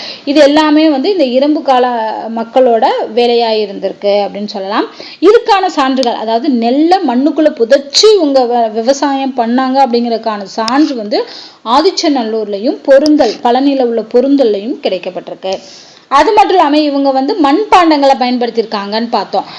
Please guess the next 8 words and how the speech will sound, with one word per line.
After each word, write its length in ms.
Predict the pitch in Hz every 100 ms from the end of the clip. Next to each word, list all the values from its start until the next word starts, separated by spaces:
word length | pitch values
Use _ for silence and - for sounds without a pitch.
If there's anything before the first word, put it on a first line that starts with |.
| - -
அதுவும் 420 | 277 320 370 392
வந்து 260 | 320 349 -
கருப்பு 420 | 311 302 392 392
மற்றும் 320 | 370 269 403
சிவப்பு 480 | 403 339 311 403 392
நிற 280 | 349 269 320
மண்பாண்டங்களை 720 | 277 277 277 269 247 220 226
பயன்படுத்தியிருக்காங்க. 800 | 214 214 202 196 202 185 190 196